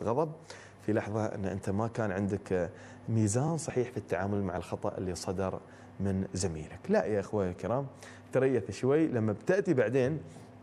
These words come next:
آه، آه، من جديد بتقرأ الكلام اللي كاتبه لك صاحبك هذا، بتشوف عبارتك أصبح فيها شيء من اللين و-، و-، والشفقة والرحمة، آه، في التعامل معه. ما راح، آه،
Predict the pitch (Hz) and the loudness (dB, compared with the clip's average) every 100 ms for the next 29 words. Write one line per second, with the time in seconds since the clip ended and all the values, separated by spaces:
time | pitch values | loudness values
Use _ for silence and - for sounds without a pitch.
0 | - - - - - - 131 120 117 117 | -20 -20 -20 -20 -18 -2 2 4 6 6
1 | 113 110 113 - - - - 127 123 120 | 4 2 -4 -16 -20 -14 -4 0 0 0
2 | 120 123 - 135 147 240 240 180 131 117 | -2 -4 -4 4 6 6 4 4 4 2
3 | - 185 175 143 120 156 156 135 113 151 | 2 4 4 2 2 2 4 2 2 0
4 | 156 151 123 - 139 117 - 131 165 277 | 2 2 2 2 0 -2 0 0 0 -8
5 | - - - - - - 165 - 135 - | -16 -20 -20 -20 -10 -6 -4 -4 -8 -8
6 | - - 131 143 170 175 175 147 - 165 | -14 -6 0 2 2 0 -2 -2 -2 -2
7 | 151 - - 180 156 214 220 143 123 131 | -4 -4 0 2 2 0 0 2 2 4
8 | 165 104 87 92 90 98 95 98 92 - | 4 2 0 -2 0 0 2 0 0 -2
9 | 147 151 107 95 95 101 147 123 110 156 | 0 0 0 0 0 2 0 0 -2 -4
10 | - - - - - - 127 117 110 - | -8 -18 -18 -16 -18 -6 0 2 2 -2
11 | 113 117 107 113 95 104 101 90 104 202 | 0 0 2 0 0 0 0 -2 -4 -2
12 | 277 170 131 117 104 101 98 | 2 0 0 0 2 2 -2